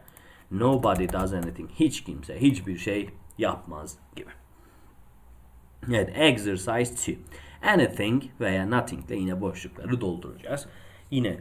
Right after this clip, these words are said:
burada videoyu durdurabilirsiniz. He was sitting here all day. Bütün gün burada oturuyordu. He did nothing.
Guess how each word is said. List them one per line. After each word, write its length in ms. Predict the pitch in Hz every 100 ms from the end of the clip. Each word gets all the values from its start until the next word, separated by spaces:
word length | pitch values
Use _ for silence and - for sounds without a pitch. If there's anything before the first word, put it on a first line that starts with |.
| -
burada 280 | 104 87 85
videoyu 320 | 82 - 120
durdurabilirsiniz. 680 | 113 87 78 69 - - - - - -
He 100 | -
was 360 | 226 208 185 -
sitting 360 | 208 175 135 110
here 420 | 151 135 113 117 -
all 360 | 120 117 117
day. 200 | - 64 - -
Bütün 320 | 160 175 156
gün 240 | 90 82 120
burada 480 | 98 90 104 - -
oturuyordu. 800 | 95 - 95 95 - 65 123 139 - -
He 240 | - 240
did 180 | 185 117 - - -
nothing. 580 | 92 101 107 - - 78